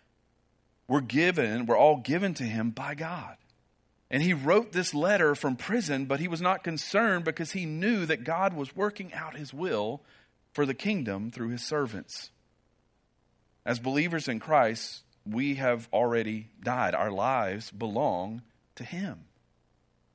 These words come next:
Therefore, our purpose this morning is to serve him, to live for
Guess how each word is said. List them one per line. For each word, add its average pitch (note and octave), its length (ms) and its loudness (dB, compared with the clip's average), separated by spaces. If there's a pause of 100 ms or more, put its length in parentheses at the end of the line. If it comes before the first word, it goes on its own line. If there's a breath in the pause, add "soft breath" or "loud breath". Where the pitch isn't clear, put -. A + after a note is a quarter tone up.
(320)
Therefore, D#3 320 6
our E3 200 10
purpose D3 840 0 (240)
this C3 180 -4
morning C#3+ 420 2
is D3 200 -2
to E3+ 140 -6
serve E3+ 600 -2 (280 soft breath)
him, D#3+ 480 -6 (960)
to E3 140 4
live F3+ 260 8
for E3 300 2